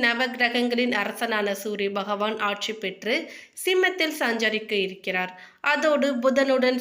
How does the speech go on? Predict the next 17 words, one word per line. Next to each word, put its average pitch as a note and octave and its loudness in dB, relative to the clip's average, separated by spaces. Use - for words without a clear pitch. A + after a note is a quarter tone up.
சேர்ந்து A#3 0
புத A3+ 0
ஆதித்ய A#3 -4
யோகமும் G3+ -2
சுக்கிரனுடன் E4+ 2
சேர்ந்து C#4+ 2
சுக்கிராதித்ய D4+ 0
யோகத்தையும் A3+ -2
உருவாக்குகின்றது. F#3+ -4
அதோடு A#3 4
இந்த A3 0
மூன்று A#3+ 2
கிரக A#3 0
சேர்க்கை A3+ 0
யோகமும் A3 0
ஒரு G#3+ 0
சில G#3+ 0